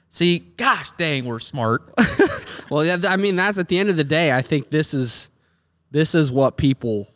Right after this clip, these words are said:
Speaker 2: are craving, because so much, so much of entertainment nowadays is just so, it's either wrong in their politics or too vanilla, and nobody's saying what, what they actually think.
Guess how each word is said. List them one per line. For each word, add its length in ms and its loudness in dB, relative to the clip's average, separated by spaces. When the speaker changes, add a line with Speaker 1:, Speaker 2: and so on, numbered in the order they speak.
Speaker 2:
are 120 0
craving, 540 0
because 260 -4
so 240 2
much, 640 0
so 300 2
much 400 0
of 180 -2
entertainment 600 2
nowadays 580 -4
is 160 -4
just 220 -2
so, 480 0
it's 200 -2
either 200 2
wrong 420 4
in 80 2
their 60 2
politics 600 0
or 80 -4
too 220 0
vanilla, 460 2
and 80 -2
nobody's 360 0
saying 260 -2
what, 200 -4
what 380 -2
they 100 -2
actually 380 -2
think. 420 -8